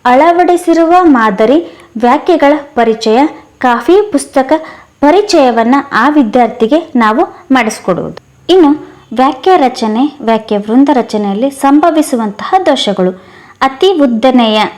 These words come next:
ಅಥವಾ ಅಪೂರ್ಣವಾದಂತಹ ವಾಕ್ಯ ರಚನೆ ಮಾಡುವುದು, ಸಂದಿಗ್ಧ ವಾಕ್ಯಗಳು, ಅರ್ಥವಾಗದ ವಾಕ್ಯಗಳು, ವ್ಯಾಕರಣ ದೋಷದ ವಾಕ್ಯಗಳು, ಅವಶ್ಯಕ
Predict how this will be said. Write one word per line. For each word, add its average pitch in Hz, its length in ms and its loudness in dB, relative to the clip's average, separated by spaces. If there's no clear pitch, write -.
ಅಥವಾ 247 320 -2
ಅಪೂರ್ಣವಾದಂತಹ 254 1500 0
ವಾಕ್ಯ 220 280 0
ರಚನೆ 190 360 -2
ಮಾಡುವುದು, 165 600 -6
ಸಂದಿಗ್ಧ 247 540 0
ವಾಕ್ಯಗಳು, 196 560 0
ಅರ್ಥವಾಗದ 220 920 -2
ವಾಕ್ಯಗಳು, 185 560 -2
ವ್ಯಾಕರಣ 202 580 -2
ದೋಷದ 294 480 2
ವಾಕ್ಯಗಳು, 190 760 -2
ಅವಶ್ಯಕ 311 640 0